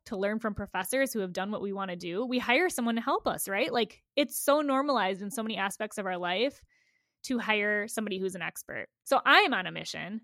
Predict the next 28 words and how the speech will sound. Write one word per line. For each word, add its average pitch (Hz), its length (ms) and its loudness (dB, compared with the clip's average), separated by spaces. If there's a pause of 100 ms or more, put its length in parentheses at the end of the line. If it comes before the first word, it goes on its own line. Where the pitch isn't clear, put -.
to 269 100 -2
normalize 254 640 2
that 180 240 2
as 202 140 -2
a 214 60 -2
means 226 380 0
to 226 100 -8
better 190 260 0
yourself, 156 580 -6
to - 140 -6
elevate 233 360 2
yourself 196 420 -2
to 214 200 -8
version 202 340 -2
two 214 160 -8
point 190 240 -6
oh 180 280 -4
that 185 160 -2
you 180 120 -4
wanna 165 240 -8
be, 180 300 -6
that 180 120 -2
you 220 120 -4
know 202 240 -2
that 185 140 0
you - 80 -10
can 175 140 -14
be. 214 340 -6